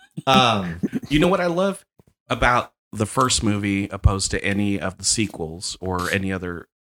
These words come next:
Speaker 2: iteration of, of, you know, Michael Myers, is the fact that we, and I was talking to you about this, and
Speaker 1: Mm-hmm.
Speaker 2: I never really said it out loud
Speaker 1: Mm-hmm.
Speaker 2: before,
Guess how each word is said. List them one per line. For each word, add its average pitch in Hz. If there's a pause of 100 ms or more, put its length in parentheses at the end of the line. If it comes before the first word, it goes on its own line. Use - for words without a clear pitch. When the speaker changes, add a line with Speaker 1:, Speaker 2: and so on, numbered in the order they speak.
(160)
Speaker 2:
iteration 87
of, 82 (120)
of, 87 (320)
you -
know, 85
Michael 90
Myers, 82 (380)
is 107
the 113
fact 107
that 95
we, 101
and 104
I 104
was 101
talking 151
to -
you 98
about 90
this, 95
and 95
Speaker 1:
Mm-hmm. 95
Speaker 2:
I 98
never 110
really 95
said 98
it 92
out 82
loud 117
Speaker 1:
Mm-hmm. 101
Speaker 2:
before, 98